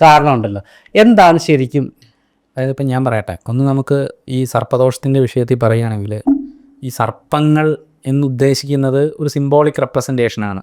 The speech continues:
Speaker 1: ഉം.
Speaker 2: പണ്ട് കാലത്ത് നമ്മൾ doctrine of signature എന്ന് പറഞ്ഞിട്ട്
Speaker 1: ഉം.
Speaker 2: ഈ പ്രാചീന കാലത്തിൽ ഉപയോഗിച്ചിരുന്ന ഒരു ഭാഷാ രീതിയുണ്ട്.
Speaker 1: ഉം.
Speaker 2: അതായത് പ്രകൃതിയിലുള്ള ചില വസ്തുക്കളെ കണ്ടിട്ട് നമ്മൾ താരതമ്യം ചെയ്തിട്ടാണ് സംസാരിക്കുക.
Speaker 1: ഓക്കെ.
Speaker 2: അപ്പൊ ആ കാലഘട്ടത്തിലെ ഒരു ഭാഷാ രീതിയാണ്.
Speaker 1: ഉം.
Speaker 2: അതിനെ അത്ര,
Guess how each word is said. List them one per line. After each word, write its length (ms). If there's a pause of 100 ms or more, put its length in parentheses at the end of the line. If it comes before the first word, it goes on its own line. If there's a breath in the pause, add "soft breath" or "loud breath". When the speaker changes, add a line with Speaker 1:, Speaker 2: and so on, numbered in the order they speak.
(140)
Speaker 1:
ഉം. 140
Speaker 2:
പണ്ട് 260
കാലത്ത് 360
നമ്മൾ 220
doctrine 500
of 80 (100)
signature 380
എന്ന് 160
പറഞ്ഞിട്ട് 300
Speaker 1:
ഉം. 520 (120)
Speaker 2:
ഈ 180
പ്രാചീന 560
കാലത്തിൽ 440
ഉപയോഗിച്ചിരുന്ന 560
ഒരു 60
ഭാഷാ 480
രീതിയുണ്ട്. 480
Speaker 1:
ഉം. 320
Speaker 2:
അതായത് 260
പ്രകൃതിയിലുള്ള 800
ചില 180
വസ്തുക്കളെ 540
കണ്ടിട്ട് 320
നമ്മൾ 340
താരതമ്യം 580
ചെയ്തിട്ടാണ് 500
സംസാരിക്കുക. 640
Speaker 1:
ഓക്കെ. 320
Speaker 2:
അപ്പൊ 180
ആ 180
കാലഘട്ടത്തിലെ 600
ഒരു 200
ഭാഷാ 360 (200)
രീതിയാണ്. 440
Speaker 1:
ഉം. 120 (640)
Speaker 2:
അതിനെ 340
അത്ര, 260